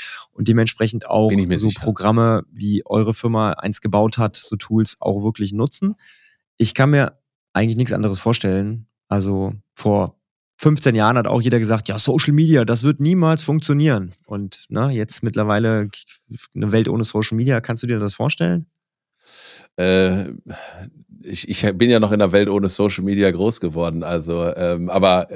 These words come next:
Speaker 2: ich will's nicht missen. Ähm, ich bin schon Fan. Also vorstellen kann ich's mir, weil ich's schon erlebt hab, aber missen will ich's nicht. Äh, ja, ich bin, ich bin voll bei dir. Also, ähm, d-, d-,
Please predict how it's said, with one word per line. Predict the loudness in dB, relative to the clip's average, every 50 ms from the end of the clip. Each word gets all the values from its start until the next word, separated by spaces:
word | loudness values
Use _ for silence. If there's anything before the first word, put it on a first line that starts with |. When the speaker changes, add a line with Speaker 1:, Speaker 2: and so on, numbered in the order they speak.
| -12
Speaker 2:
ich | -12 -12 -8 -2
will's | -2 -2 -2 0 -4
nicht | -4 -6 -4 -6
missen. | -4 -4 -4 -4 -6 -10 -14 _ _ _ _ _ _ _ _ _ _ _ _ _
Ähm, | -6 -6 -6 -6 -10 -12 -16 -18 _ _
ich | -10 _
bin | -4 -2
schon | 0 0 0 0
Fan. | 0 -2 -2 -2 -2 -8 -10 -14 _ _ _ _ _ _
Also | -12 -12 -10 -10 -12 -12 -14 -18 _ _ _ _ _ _
vorstellen | 4 4 4 6 6 2 2 2
kann | 2 2 2 2
ich's | 0 0
mir, | 0 2
weil | 4 2
ich's | 2 2
schon | -2 -4 -4
erlebt | -2 -2 -2 -2 -4 -2 -6
hab, | -6 -6
aber | -4 -8 -8 -6
missen | -6 -6 -6 -6 -8 -10
will | -12 -12 -14
ich's | -14 -16 -16
nicht. | -16 -16 -16 -18 _ _ -20 -20 -20 -20 -20 _
Äh, | -2 0 2 2 2 0 -2 0
ja, | 0 0 0
ich | -2
bin, | -2 -4 -4 -4
ich | -6 -10 -8
bin | -8 -8 -8
voll | -4 -6 -6 -6
bei | -6 -8 -8 -6
dir. | -6 -6 -6 -8
Also, | -10 -8 -8 -6 -6 -8 -8 -10
ähm, | -12 -12 -12 -10 -10 -10 -12 -12 -14 -14 -16 -18 -20 _ _ -20
d-, | -20
d-, | -20 _ -20 -20